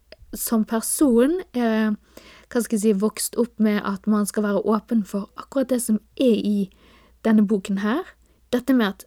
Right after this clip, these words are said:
smerten du har i kroppen, den kan være mer enn bare noe fysisk, sant? Det kan være, hva skal jeg si, vonde tanker, traumer som sitter seg i kroppen og rett og slett gjør vondt. Samtidig som <laughs>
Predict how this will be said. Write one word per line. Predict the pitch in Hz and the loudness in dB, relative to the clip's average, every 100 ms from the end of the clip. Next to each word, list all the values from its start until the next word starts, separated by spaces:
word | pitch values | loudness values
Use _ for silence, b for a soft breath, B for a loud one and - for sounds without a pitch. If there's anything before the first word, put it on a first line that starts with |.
| - | -6
smerten | - 233 220 254 - 311 | -2 0 0 -2 -4 -2
du | 285 | 0
har | 254 240 - | 0 -2 -4
i | - | -8
kroppen, | - 226 202 196 262 b b b b - | -6 -4 -4 -4 -6 b b b b -2
den | - 226 - | -2 -2 -2
kan | 254 220 196 | 2 2 0
være | 247 254 285 247 | -2 0 2 4
mer | 233 277 254 - | 4 4 2 0
enn | 208 202 | -2 0
bare | 202 214 247 | 0 2 2
noe | 196 185 | 2 -2
fysisk, | - - 220 202 - - 185 - - | -10 -8 -4 -2 -4 -8 -10 -12 -8
sant? | - 240 - B B B - | -6 -6 -10 B B B -6
Det | 247 | 2
kan | 233 226 | 4 4
være, | 240 269 262 202 | 2 2 0 -2
hva | 185 185 | -4 -10
skal | - | -8
jeg | 180 | -8
si, | 190 180 | -6 -4
vonde | 220 247 262 - | 0 0 0 -2
tanker, | 226 220 226 220 208 214 _ _ _ _ - | 0 0 0 -2 -2 -4 _ _ _ _ -14
traumer | - 233 226 240 226 214 | -6 0 2 4 2 0
som | - 196 | -4 -2
sitter | 233 202 208 | -2 -2 -4
seg | 175 - | -4 -6
i | 190 | -6
kroppen | - 196 - 196 - B B B | -8 -10 -8 -8 -10 B B B
og | 220 214 | -2 -2
rett | - | -4
og | - | -6
slett | 190 - | -8 -6
gjør | 190 180 196 | -4 -4 -4
vondt. | 175 330 - - b b b - | -4 -6 -10 -20 b b b -12
Samtidig | - 359 381 - - 440 277 277 | 0 0 0 4 8 8 8 0
som | - 403 285 214 311 - _ _ _ _ _ _ _ _ | 0 2 4 4 2 -2 _ _ _ _ _ _ _ _
<laughs> | - | 0